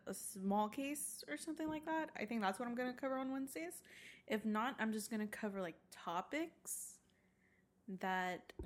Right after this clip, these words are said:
that I think I'm just gonna cover, like, also just topics of things that pertain to the kills. So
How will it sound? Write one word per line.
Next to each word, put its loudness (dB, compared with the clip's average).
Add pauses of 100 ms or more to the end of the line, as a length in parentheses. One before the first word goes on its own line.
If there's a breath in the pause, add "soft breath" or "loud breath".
(100)
that 4
I 8
think 2
I'm 4
just 0
gonna 4
cover, 0
like, 0
also -2
just -8
topics -2 (360)
of 0
things 0
that -2
pertain -2 (520)
to 0
the 2
kills. 2 (800)
So 4